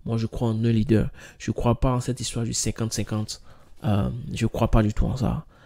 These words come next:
Euh, moi, je crois en fait que l'homme, c'est le leader. La femme, c'est, c'est, euh, le copilote. C'est tout. Mais l'homme qui a le volant et qui conduit, c'est, euh, la personne qui a le volant et qui conduit, c'est l'homme.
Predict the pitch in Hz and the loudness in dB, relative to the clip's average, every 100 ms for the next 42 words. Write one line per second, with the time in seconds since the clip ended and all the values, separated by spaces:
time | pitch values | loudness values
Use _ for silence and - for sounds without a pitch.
0 | - - 101 101 101 117 - 107 110 - | -16 -2 2 2 4 2 2 2 2 2
1 | 117 107 117 120 - 123 117 135 120 139 | 2 4 4 4 4 4 2 6 6 4
2 | - - - - - - 131 135 - 117 | -6 -20 -16 0 2 8 8 8 8 4
3 | - - - - - - - - 117 120 | 4 -2 -16 -20 -20 -14 -8 2 4 6
4 | 120 123 113 117 - 113 127 131 - - | 4 2 0 0 0 -2 -2 -6 -8 -10
5 | 131 - 123 120 131 - 127 - - - | -10 2 6 10 12 12 12 8 4 -6
6 | - - 123 - 135 - - 113 135 156 | -16 -8 -2 4 4 4 4 8 10 10
7 | - 135 131 127 139 160 151 147 139 143 | 10 12 12 12 10 10 6 2 2 2
8 | 147 180 175 143 151 - - - - - | 4 6 6 4 4 2 -8 -20 -20 -20
9 | - - - - - 143 - 151 175 160 | -6 -2 -2 0 8 10 12 12 12 10
10 | 135 127 135 135 151 143 151 151 165 151 | 10 12 8 6 2 4 4 6 8 10
11 | 156 113 | 10 6